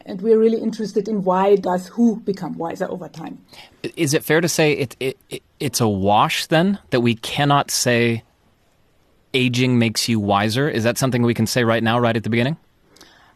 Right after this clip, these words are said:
Speaker 1: I think so, yes. You cannot say that aging in itself makes people wiser. It's specific experiences, and especially the way you deal with those experiences and think about those experiences, that can make you wiser.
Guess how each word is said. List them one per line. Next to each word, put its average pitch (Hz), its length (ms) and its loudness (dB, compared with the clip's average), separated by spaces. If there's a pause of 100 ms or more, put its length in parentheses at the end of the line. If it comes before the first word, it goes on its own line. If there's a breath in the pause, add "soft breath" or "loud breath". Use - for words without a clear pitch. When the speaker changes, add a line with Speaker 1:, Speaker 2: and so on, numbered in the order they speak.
(120)
Speaker 1:
I 277 100 4
think 269 180 2
so, 226 100 0
yes. 190 260 0
You 214 100 -2
cannot 254 420 2
say 247 180 6
that 233 240 4
aging 233 340 0
in 214 120 -4
itself 190 420 -2
makes 185 300 -2
people 190 360 -4
wiser. 160 680 -4
It's 196 340 -6 (140)
specific 277 720 -2
experiences, 269 800 -2
and 226 200 -10 (200)
especially 247 460 2
the 226 120 8
way 208 160 4
you 220 180 2
deal 247 440 4
with 233 160 6
those 196 180 0
experiences 202 760 -2
and 196 160 -10
think 262 240 4
about 190 260 0
those 185 160 -14
experiences, 170 760 -10
that 160 220 -12
can 175 160 -6
make 165 200 -6
you 175 60 -8
wiser. - 380 -16